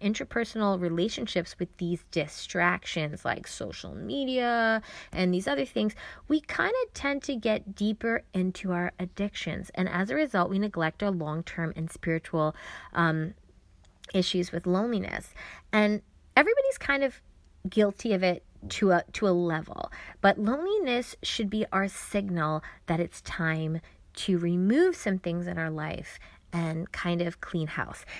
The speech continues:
And I had a p-, a Instagram post that I put up today that kind of said, what did it say here? "Negative emotions are like signs in the road."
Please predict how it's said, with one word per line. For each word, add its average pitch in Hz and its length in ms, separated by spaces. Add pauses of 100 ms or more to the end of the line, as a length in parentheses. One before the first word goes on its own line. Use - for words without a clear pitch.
(120)
And 196 160
I 190 40
had 240 200
a 262 60
p-, - 100 (100)
a 190 80
Instagram 202 420
post 196 220
that 185 100
I 156 60
put 175 180
up 165 140
today 156 440
that 156 220
kind 165 280
of 160 120
said, 151 520
what 117 80
did - 80
it - 80
say - 160
here? - 180 (260)
"Negative 185 540
emotions 180 640 (100)
are 175 140
like 170 240
signs 156 640
in 165 120
the 160 80
road." - 360